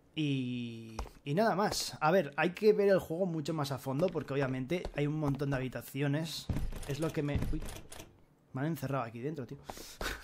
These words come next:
<laughs> La cosa es que, em, ¡socorro! ¡Quiero salir! <laughs> Pues está guapo.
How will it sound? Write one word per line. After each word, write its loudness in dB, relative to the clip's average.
<laughs> -16
La 2
cosa 0
es -2
que, 4
em, 0
¡socorro! 0
¡Quiero -2
salir! 2
<laughs> -12
Pues 2
está 2
guapo. 0